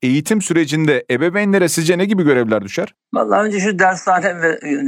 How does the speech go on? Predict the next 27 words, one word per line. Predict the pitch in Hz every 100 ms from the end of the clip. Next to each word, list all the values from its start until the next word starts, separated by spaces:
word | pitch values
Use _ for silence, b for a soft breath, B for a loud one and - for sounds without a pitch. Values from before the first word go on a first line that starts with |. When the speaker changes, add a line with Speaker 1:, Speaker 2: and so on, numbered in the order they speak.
| 135
Speaker 2:
göndermekten | 147 143 147 143 135 123 117
vazgeçsinler, | 147 160 160 - 160 160
sınavlara | - 156 151 147 147
öğrenci | 135 135 139 131
hazırlamaktan | 113 110 110 110 - 151 143
vazgeçsinler. | 123 113 98 - - - 110 B B B
Şimdi | 185 156 160
bu | 175
her | 147 202
sınav | 196 170 151 135
döneminde | 131 135 147 175
biz | 170
kahroluyoruz. | - 170 156 107 107 110 147
Yani | 131 127
şimdi | 180 147 - B -
bu | 208
sene | 185 151 175
liselere | 190 160 147 160
giriş | 190 180
sınavına | 147 135 151 175
bir | 180 165
milyon | 147 156
iki | 151 170
yüz | 139 -
bin | 131 120
kişi | - 139 117
girdi. | 113 98 165